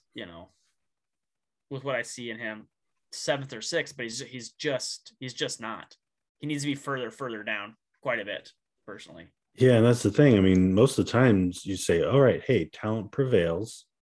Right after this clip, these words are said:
Speaker 2: in the end," but that's really tough to say with catcher because you don't <laughs> expect the guy to play, any guy to play catcher for a hundred and fifty plus games. That's just,
Speaker 1: Yeah.
Speaker 2: that's a huge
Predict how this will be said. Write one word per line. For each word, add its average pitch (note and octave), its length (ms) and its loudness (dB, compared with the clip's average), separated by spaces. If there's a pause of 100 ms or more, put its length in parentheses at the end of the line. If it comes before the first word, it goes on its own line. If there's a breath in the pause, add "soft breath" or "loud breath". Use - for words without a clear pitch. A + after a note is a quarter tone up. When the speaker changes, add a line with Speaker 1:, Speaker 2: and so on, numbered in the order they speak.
(300)
Speaker 2:
in G2+ 160 -2
the A2 200 2
end," D#2+ 320 -4 (320)
but A#2+ 340 -2 (480)
that's - 260 -2
really C#3 180 -2
tough D3 240 -2
to - 80 -12
say C#3+ 180 -2
with B2 200 -2
catcher D3 300 0
because G2+ 460 2 (1000 loud breath)
you C#3 180 2
don't D3 280 2
<laughs> - 0 -
expect D3+ 600 2 (380)
the G#2+ 120 0
guy A2 240 0
to G2 120 -4
play, G2+ 680 0
any F3+ 260 4
guy E2 260 -6
to F2+ 80 -12
play G#2+ 280 -4
catcher E2+ 560 -6
for F2+ 480 -10
a G2+ 80 -10
hundred A2 420 0
and F2 280 -6
fifty A2 300 -4
plus G2+ 340 -6
games. F#2+ 520 0
That's - 280 -4
just, - 400 -6
Speaker 1:
Yeah. - 40 -18 (720 loud breath)
Speaker 2:
that's A#2+ 180 -2
a G2+ 60 4
huge A2 960 2